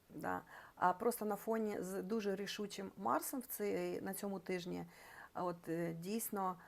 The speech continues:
а, може піддати вам сили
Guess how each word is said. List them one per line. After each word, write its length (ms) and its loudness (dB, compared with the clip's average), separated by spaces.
а, 340 4
може 640 0
піддати 440 6
вам 240 2
сили 520 2